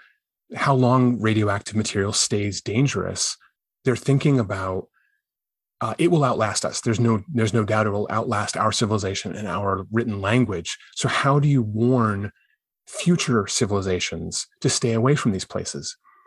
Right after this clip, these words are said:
But, and so scientists, as, uh, you know, as they do, they've come up with a lot of different ideas, um, of visual, like, uh, pictures of melting skulls and, you know, spikes and all these different things. And every single one of them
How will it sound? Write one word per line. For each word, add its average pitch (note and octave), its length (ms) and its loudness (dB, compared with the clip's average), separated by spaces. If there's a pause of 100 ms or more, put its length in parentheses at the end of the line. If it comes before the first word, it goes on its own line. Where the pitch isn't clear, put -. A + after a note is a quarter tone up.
(320)
But, C#3 180 0 (760)
and C#3 120 2
so B2+ 280 0
scientists, G#2+ 580 -2
as, - 380 -4 (120)
uh, G#2 40 -6
you G#2+ 140 -6
know, G#2 80 -8
as A2 120 -4
they B2 100 2
do, G#2 200 -2
they've G#2 160 -4
come B2+ 100 -2
up A2+ 60 2
with A#2+ 80 -4
a G#2 60 -2
lot G#2+ 220 2
of B2+ 60 4
different A#2+ 220 2
ideas, G#2 560 -2
um, F#2+ 360 -8
of F#2+ 160 -8 (280)
visual, A#2 880 0 (280)
like, G#2 120 -6 (160)
uh, F#2+ 280 -4 (420)
pictures C#3+ 300 2
of G2+ 100 -6
melting A2+ 440 2
skulls A2+ 840 0 (180)
and, F2+ 220 -8 (200)
you B2 100 -6
know, G2+ 120 -4
spikes - 720 -2
and A2+ 80 0
all C3+ 160 2
these D#3+ 140 4
different C#3 220 2
things. B2 180 2 (260)
And C#3+ 160 -2
every F3+ 240 4
single B2+ 280 4
one A#2 160 4
of G#2 140 2
them F#2 280 -2